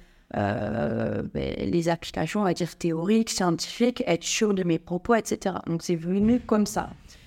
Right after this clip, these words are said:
Maintenant que, euh, ben, j'ai appris plein de choses, l'avantage, euh, de la, de la fac, c'est qu'en termes de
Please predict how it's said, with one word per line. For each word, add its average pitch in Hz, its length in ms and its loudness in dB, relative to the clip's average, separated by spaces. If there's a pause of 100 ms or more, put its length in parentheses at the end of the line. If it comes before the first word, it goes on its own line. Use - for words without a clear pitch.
(220)
Maintenant 254 480 6
que, 247 180 -2
euh, 175 1080 2
ben, 170 420 -2
j'ai 165 240 -2
appris - 260 -4
plein 190 160 -2
de 202 80 -2
choses, 247 240 4
l'avantage, 214 760 2 (200)
euh, 175 520 0
de 175 120 -2
la, 170 800 0 (840)
de 175 80 0
la 160 140 2
fac, 247 440 2 (340)
c'est 180 180 0
qu'en 190 240 4
termes 208 480 4
de 175 720 -2